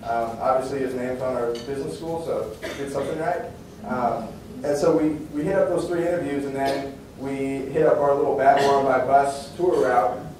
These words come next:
started cruising along, and something happened on the very first day that, that we were, uh, cruising out, and we ended up breaking down. So this is, like, three hours into the trip, and <laughs> yeah, so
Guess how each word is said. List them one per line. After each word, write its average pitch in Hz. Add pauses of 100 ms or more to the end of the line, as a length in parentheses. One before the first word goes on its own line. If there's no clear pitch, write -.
(460)
started -
cruising 147
along, 135 (320)
and 131 (220)
something 175
happened 160
on 139
the 139
very 151
first 143
day 151
that, 131
that 127
we 131
were, 127 (300)
uh, 117
cruising 156
out, - (260)
and 127 (140)
we 139
ended 135
up 135
breaking 135
down. - (360)
So - (320)
this 180
is, -
like, 175
three 180
hours 160
into 143
the 127
trip, 156 (280)
and - (1400)
<laughs> -
yeah, 147
so 135